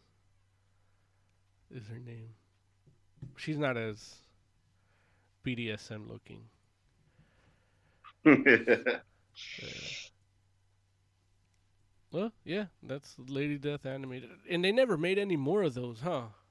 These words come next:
Speaker 2: No.
Speaker 1: It was just the one? Yeah.
Speaker 2: Yeah. Like,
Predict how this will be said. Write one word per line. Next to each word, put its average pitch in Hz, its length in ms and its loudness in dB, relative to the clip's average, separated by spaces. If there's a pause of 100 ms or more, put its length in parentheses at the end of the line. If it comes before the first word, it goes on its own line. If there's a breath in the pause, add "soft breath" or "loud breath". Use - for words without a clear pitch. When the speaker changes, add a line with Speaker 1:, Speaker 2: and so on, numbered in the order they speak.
(1200)
Speaker 2:
No. 120 320 12
Speaker 1:
It - 20 4
was 85 140 -2
just 139 200 -4
the 123 80 -8
one? 139 380 -4 (1080)
Yeah. 135 120 -14
Speaker 2:
Yeah. 101 460 8 (1500)
Like, 113 260 6